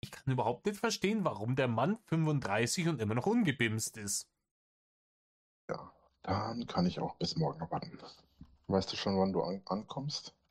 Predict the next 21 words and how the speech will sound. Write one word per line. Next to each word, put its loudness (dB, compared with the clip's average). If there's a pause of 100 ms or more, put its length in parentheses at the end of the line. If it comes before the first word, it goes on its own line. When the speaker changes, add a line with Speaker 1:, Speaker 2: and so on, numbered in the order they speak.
(140)
Speaker 2:
Dreizehn? -2 (220)
Speaker 1:
Niemals, 2
Rainer. -4 (100)
Niemals. 0
Speaker 2:
Nur -2
mit -2
Sicherheit 0
nicht, -2
wenn 2
dann 0
vierzehn -2
Uhr. -2 (200)
Außer 0
du -12
kannst -6
mit -8
dem 2
Ruftaxi -4
herfahren, -2
weil, 2 (680)
ähm, 2